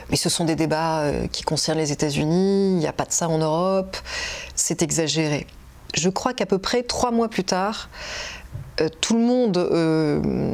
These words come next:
avait commencé à ouvrir les yeux sur des phénomènes qui étaient déjà là, en réalité, et se disait, « Ah,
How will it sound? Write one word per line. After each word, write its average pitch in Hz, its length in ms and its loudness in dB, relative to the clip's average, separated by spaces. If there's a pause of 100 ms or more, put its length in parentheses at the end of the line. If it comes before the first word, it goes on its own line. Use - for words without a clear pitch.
(140)
avait 160 140 0
commencé 190 380 0
à - 20 4
ouvrir 196 260 2
les 175 260 2
yeux 196 180 2
sur 175 120 -2
des 156 80 2
phénomènes 185 340 2
qui - 100 0
étaient 165 120 0
déjà 165 240 2
là, 220 220 2
en 151 80 2
réalité, 160 680 0
et 160 40 0
se 165 160 0
disait, « 185 440 0 (140)
Ah, 196 220 -2